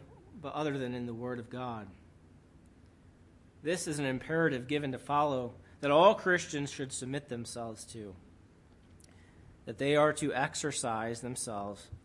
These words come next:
toward godliness. We see then, uh, not only, uh, in contrast to rejecting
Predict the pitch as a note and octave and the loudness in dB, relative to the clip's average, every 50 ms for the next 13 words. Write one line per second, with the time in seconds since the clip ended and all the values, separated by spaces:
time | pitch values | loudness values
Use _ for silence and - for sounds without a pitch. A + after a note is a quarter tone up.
0 | - - - - - - B2+ A#2 A2+ A2 A2+ A#2 A#2+ B2+ C3 B2 A#2 A2 G#2+ G#2+ | -20 -20 -20 -20 -14 -8 -4 -4 -4 -4 -2 0 2 2 2 0 -2 -6 -6 -6
1 | G2+ F#2 - - - - - - - - - - - - - - - - - - | -8 -8 -8 -10 -10 -12 -14 -18 -20 -20 -20 -20 -20 -20 -20 -20 -20 -20 -20 -20
2 | - - - - - - - - - - - - - - - - - - - - | -20 -20 -20 -20 -20 -20 -20 -20 -20 -20 -20 -20 -20 -20 -20 -20 -20 -20 -20 -20
3 | - - - - - - - - - - - - - - - - - - - - | -20 -20 -20 -20 -20 -20 -20 -20 -20 -20 -20 -20 -20 -20 -20 -20 -20 -20 -20 -20
4 | - - - - - - - - - - - - - - C3+ - - E3 D3+ D3 | -20 -20 -20 -20 -20 -20 -20 -20 -20 -20 -20 -16 -6 -4 -4 0 2 4 4 6
5 | C#3+ C#3+ C#3 C#3 C3+ B2+ A#2 C3 B2+ B2 A#2 A#2+ C#3 C#3+ D#3 D#3 D3 D3 D3+ C#3+ | 6 4 4 4 2 2 2 2 2 2 2 2 4 4 6 6 6 6 6 4
6 | C#3 C3 A#2+ A2+ - - - - - - - C3+ B2+ B2 A2+ B2+ C3 - D#3+ F3 | 2 2 0 -4 -8 -14 -20 -20 -14 -10 -6 -6 -4 -4 -4 -4 0 8 10 12
7 | F3+ G3 G3+ - - D#3 C#3+ C#3 C#3 - - - D3+ C#3 C3 B2+ C3 D3+ D3+ D#3+ | 12 12 12 10 6 6 8 8 6 4 2 0 0 2 2 2 4 4 4 4
8 | D#3+ - D3+ C#3+ B2+ A#2+ A#2 | 4 2 0 0 0 0 -2